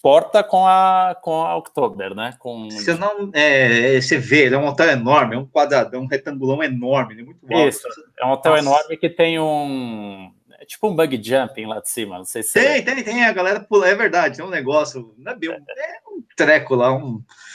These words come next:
Speaker 1: É, ele não
Speaker 2: um
Speaker 1: cai
Speaker 2: louco,
Speaker 1: forte,
Speaker 2: né?
Speaker 1: né? Isso.
Speaker 2: É, você vai descendo lá, mas o negócio é alto pra caramba, o prédio tem, sei lá, duzentos metros de altitude lá, não sei, tá louco.
Speaker 1: Então, continuando, vamos lá. Então, em-, além de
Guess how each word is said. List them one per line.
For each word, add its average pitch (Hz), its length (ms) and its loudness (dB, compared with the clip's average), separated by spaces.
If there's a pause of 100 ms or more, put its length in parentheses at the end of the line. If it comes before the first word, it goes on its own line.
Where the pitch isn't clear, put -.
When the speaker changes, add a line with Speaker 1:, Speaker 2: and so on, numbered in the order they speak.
(120)
Speaker 1:
É, 160 140 6
ele 151 120 2
não 190 120 -2
Speaker 2:
um - 40 -4
Speaker 1:
cai 202 140 6
Speaker 2:
louco, 165 140 2 (100)
Speaker 1:
forte, 131 320 -4
Speaker 2:
né? - 60 -20 (340)
Speaker 1:
né? 123 60 -8 (100)
Isso. 131 300 -12
Speaker 2:
É, 180 180 -4
você - 140 0
vai 190 100 4
descendo 202 480 4
lá, 196 80 4
mas 190 160 -2
o 208 40 -12
negócio 214 300 -8
é 214 60 -4
alto 233 160 -10
pra 233 100 -6
caramba, 160 440 -4
o 113 80 -10
prédio 202 260 -4
tem, 190 280 -4
sei 151 180 -8
lá, 151 180 0
duzentos 139 540 -4
metros 165 180 -4
de 151 60 -4
altitude 135 580 -10
lá, 127 200 -6
não - 80 -18
sei, 120 200 -14
tá 139 140 -12
louco. 131 360 -4 (220)
Speaker 1:
Então, 120 480 -2 (400)
continuando, 98 720 -12
vamos 110 240 -6
lá. 87 200 -10
Então, 123 340 -2
em-, 127 120 -10 (300)
além 107 560 -4
de 101 540 -18